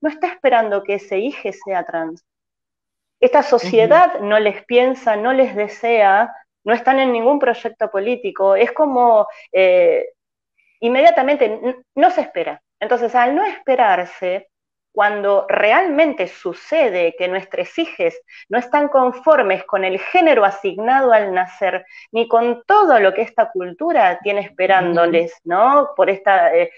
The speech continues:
Speaker 1: esta cultura y educación biologicista que dice que si tenés pene, vas a ser un varón, si tenés vulva, tenés que ser una mujer. Entonces, cuando estas niñeces vienen a decir, "No estoy conforme",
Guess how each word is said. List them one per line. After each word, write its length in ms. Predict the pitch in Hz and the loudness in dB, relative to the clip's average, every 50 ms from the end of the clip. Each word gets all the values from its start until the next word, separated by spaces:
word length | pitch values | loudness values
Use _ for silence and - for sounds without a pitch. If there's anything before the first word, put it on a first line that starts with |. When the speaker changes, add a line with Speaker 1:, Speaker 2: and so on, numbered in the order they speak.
| - - | -16 -16
Speaker 1:
esta 240 | 185 180 - 202 190 - | -12 -6 -4 -4 -4 -2
cultura 340 | 185 185 185 226 233 240 | -4 -4 0 0 0 2
y 80 | 220 196 | 2 0
educación 480 | 185 180 175 170 170 175 - 214 220 220 | 0 -2 -2 -4 -4 -4 -6 -8 -8 -6
biologicista 960 | 202 185 180 175 - - - 175 - - - 262 262 254 - _ - 190 180 | -4 -4 -4 -4 -6 -8 -14 -20 -20 -14 -12 -12 -12 -12 -12 _ -8 -8 -6
que 140 | - 180 185 | -4 -4 -4
dice 300 | 196 196 190 - 170 165 | -4 -4 -6 -8 -8 -8
que 100 | 175 170 | -8 -10
si 160 | - 175 165 | -12 -10 -8
tenés 260 | - 160 180 185 175 _ _ | -6 -6 -6 -8 -10 _ _
pene, 440 | - 214 226 254 269 262 208 160 - - - - - _ _ | 0 2 2 2 2 0 0 -2 -4 -8 -16 -20 -20 _ _
vas 400 | 160 156 226 220 233 240 - - - | -4 0 2 2 2 2 -2 -6 -8
a 140 | - 196 185 | -8 -8 -8
ser 300 | - - - 190 180 185 | -8 -12 -10 -8 -8 -8
un 180 | 185 180 175 | -8 -10 -8
varón, 400 | 160 165 160 156 160 165 160 160 - _ _ _ _ | -6 -6 -4 -4 -6 -8 -8 -10 -14 _ _ _ _
si 100 | - 170 | -12 -6
tenés 260 | - 175 175 170 - | -6 -4 -4 -6 -6
vulva, 540 | - 185 220 233 226 220 226 214 185 165 - - - _ _ _ | -2 -2 0 0 0 2 2 2 2 2 -2 -6 -18 _ _ _
tenés 580 | - 220 202 190 196 208 220 226 220 - - - | 2 2 4 2 2 2 0 0 -2 -6 -12 -16
que 120 | - 185 | -16 -16
ser 240 | - - - 180 170 | -16 -16 -14 -12 -10
una 180 | 165 170 165 160 | -10 -8 -8 -8
mujer. 440 | 160 160 - - - 156 - - - _ _ _ _ _ | -10 -12 -14 -14 -14 -14 -14 -16 -18 _ _ _ _ _
Entonces, 260 | _ - 269 277 269 | _ -4 -2 -2 0
cuando 200 | 277 262 277 320 | 2 2 2 2
estas 180 | 330 330 339 294 | 2 2 2 2
niñeces 640 | 294 277 262 269 277 277 - 262 254 254 247 - 180 | 2 4 4 4 2 4 4 4 4 4 2 0 -4
vienen 380 | 175 247 294 330 320 320 302 277 | 0 2 4 4 6 4 4 4
a 140 | 240 226 214 | 4 4 2
decir, 500 | 208 202 - - - 196 170 156 156 - _ _ _ _ _ _ _ _ _ _ _ _ - | 2 0 -2 -4 -4 -4 -4 -4 -4 -10 _ _ _ _ _ _ _ _ _ _ _ _ -8
"No 120 | 185 233 | -6 -6
estoy 240 | 262 247 - 277 269 | -4 -4 -4 -4 -4
conforme", 800 | 277 247 226 214 - - 214 190 170 - 156 156 156 160 165 _ | -2 -2 -4 -4 -4 -4 -2 -2 -2 -2 -6 -8 -10 -10 -12 _